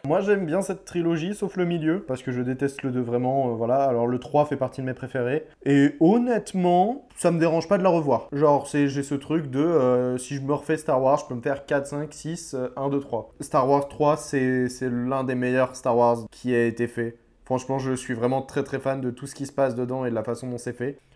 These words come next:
Même si je suis assez d'accord, là, main-, maintenant que t'en as parlé, euh, les, y a beaucoup de cuts et tout ça. Après, moi, ça m'a pas plus dérangé que ça sur le coup. Je reste sur le côté, euh, le trois, pour moi, est le meilleur. Euh, il arrive vraiment à la, l'apogée de la trilogie et il te, il vient te la conclure, euh,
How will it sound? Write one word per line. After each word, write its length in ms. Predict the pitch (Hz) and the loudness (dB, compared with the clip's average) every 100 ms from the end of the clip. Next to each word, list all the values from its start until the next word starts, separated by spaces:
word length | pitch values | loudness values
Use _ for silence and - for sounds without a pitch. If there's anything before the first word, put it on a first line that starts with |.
| - | -2
Même 240 | 156 160 | 2 2
si 180 | - 190 | 0 -4
je 60 | - | 0
suis 100 | 156 | 0
assez 160 | 156 | 4
d'accord, 320 | 214 185 202 | 4 4 4
là, 80 | 190 | 2
main-, 140 | 139 143 | 0 -2
maintenant 480 | 151 143 139 156 | -4 -4 -2 -2
que 80 | 160 | -4
t'en 160 | 156 143 | -2 -2
as 80 | 139 | 0
parlé, 300 | 139 139 165 | 2 2 2
euh, 360 | 160 123 120 | 2 4 2
les, 180 | 120 123 | 2 0
y 120 | 120 | -2
a 40 | 120 | -2
beaucoup 280 | 139 151 | -2 -4
de 80 | 147 | -8
cuts 100 | - | 0
et 220 | 165 156 | 0 0
tout 100 | 143 | -6
ça. 340 | 139 151 180 - - | -2 0 0 -4 2
Après, 560 | 135 127 123 160 190 180 | 2 4 4 6 6 4
moi, 260 | 151 175 | 4 4
ça 140 | 190 160 | 4 4
m'a 120 | 143 | 6
pas 140 | 160 | 6
plus 400 | 160 - 190 196 | 4 -2 0 2
dérangé 400 | 180 175 160 165 | 2 2 2 -2
que 60 | 165 | 2
ça 160 | 190 | 2
sur 260 | 180 - 180 | 2 0 2
le 120 | 175 | 2
coup. 300 | 165 170 214 - | 0 -6 -6 -4
Je 60 | 139 | 0
reste 240 | 143 156 | 2 2
sur 160 | - 156 | 2 2
le 100 | 139 | 2
côté, 240 | 139 139 | 0 0
euh, 180 | 156 147 | 2 2
le 60 | 131 | 0
trois, 280 | - 147 151 | -2 -2 -2
pour 120 | 139 | -2
moi, 180 | 135 143 | 0 2
est 60 | |
le 60 | 131 | 2
meilleur. 420 | 131 127 135 139 | 0 2 2 2
Euh, 540 | 113 113 110 110 110 107 | 0 0 -2 -2 -2 -4
il 220 | 131 123 | -2 2
arrive 280 | 127 127 131 | 4 2 0
vraiment 360 | 120 123 147 127 | -2 0 2 2
à 60 | |
la, 200 | 113 113 | 2 2
l'apogée 540 | 113 117 - 131 123 127 | 2 0 -2 -4 -2 -4
de 100 | 113 | 0
la 120 | 113 | 0
trilogie 580 | - 120 123 113 123 135 | 0 -2 0 -2 -2 0
et 160 | 117 | 0
il 160 | 104 98 | -2 -6
te, 260 | - 110 | -6 -6
il 120 | 104 107 | -4 -4
vient 160 | 117 | -4
te 80 | 117 | -2
la 80 | 113 | -2
conclure, 480 | 113 110 123 123 107 | -4 -6 -4 -2 -2
euh, 420 | 101 98 95 | -2 -2 -4